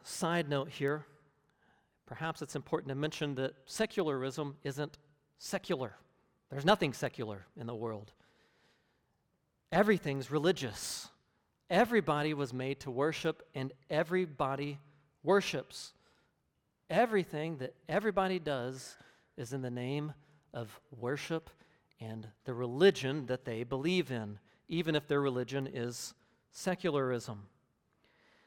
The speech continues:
There is no such thing as a neutral view towards God and his commands.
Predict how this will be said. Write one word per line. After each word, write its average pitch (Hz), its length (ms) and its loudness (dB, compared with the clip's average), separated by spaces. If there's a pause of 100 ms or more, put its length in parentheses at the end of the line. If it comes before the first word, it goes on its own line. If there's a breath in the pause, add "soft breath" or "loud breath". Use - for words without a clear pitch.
(120 soft breath)
There 165 120 6
is 180 280 4
no 165 280 8
such - 440 0
thing 135 640 -2
as 123 180 -4
a 127 120 -4
neutral 131 640 0
view 131 460 0
towards 127 380 -4
God 123 480 -4 (100)
and 120 180 -6
his 113 500 -8 (400 soft breath)
commands. 135 800 -4